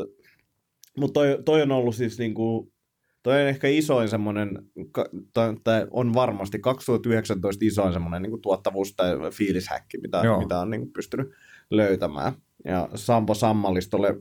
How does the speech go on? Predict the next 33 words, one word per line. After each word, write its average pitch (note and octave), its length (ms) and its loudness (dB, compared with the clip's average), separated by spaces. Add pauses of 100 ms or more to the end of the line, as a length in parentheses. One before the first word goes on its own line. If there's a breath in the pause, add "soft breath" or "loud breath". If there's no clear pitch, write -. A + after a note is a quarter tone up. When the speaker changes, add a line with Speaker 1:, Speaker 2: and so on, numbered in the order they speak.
(180)
Speaker 1:
vaan G2 300 2
propsit G#2+ 480 -2
tästä G2+ 340 0
siis. F2+ 340 -4 (600 soft breath)
Öö, F2+ 600 2 (300)
mä E2 60 0
en E2+ 60 0
muista E2+ 240 0
enää, E2 180 0
mikä B1+ 240 -4
sen G#2+ 140 -2
kirjan G2 300 2
nimi F#2+ 260 2
on, F#2 80 2
mutta G2+ 240 0
se F#2+ 60 2
on F2+ 40 4
Speaker 2:
Viisaampaa E2+ 360 2
työtä - 280 -4
tai - 160 -6
Speaker 1:
Viisaampaa G#2+ 480 4
työtä, G2+ 360 2
ja, F#2+ 300 0 (240)
ja G2 80 -2
siellä G#2+ 200 0
puhutaan, G2+ 420 2
Outlookissa G2+ 640 0
on G#2 80 -10
tämmönen G#2+ 380 -8
niin G#2+ 160 -10
kuin G2+ 200 -20
offline-tila. A#2+ 680 0 (180)
Speaker 2:
Joo. F2 200 2